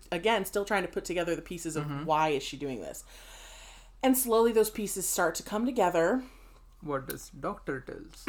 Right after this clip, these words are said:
Speaker 1: <clears throat> So the doctor and her mother, who they
Speaker 2: Mm-hmm.
Speaker 1: eventually locate and bring 'em in, they inform them that Naina was raped when she was
Speaker 2: Mm-hmm.
Speaker 1: sixteen.
Speaker 2: Mm-hmm.
Speaker 1: Um,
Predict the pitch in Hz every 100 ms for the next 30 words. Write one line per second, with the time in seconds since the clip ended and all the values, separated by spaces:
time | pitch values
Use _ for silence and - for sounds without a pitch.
0 | 277 247 208 - 180 165 165 147 - 226
1 | 269 311 - - - 170 185 220 254 285
2 | 285 214 147 131 240 - - 147 156 151
3 | - 160 143 135 156 - 156 180 135 160
4 | - - - - - - - 170 196 214
5 | 254 254 208 196 185 185 220 247 - 180
6 | 175 170 180 208 208 214 170 - - -
7 | - - - - - - 160 147 139 -
8 | - 170 - - 127 - - - - -
9 | - 135 131 147 - - - 175 170 175
10 | 180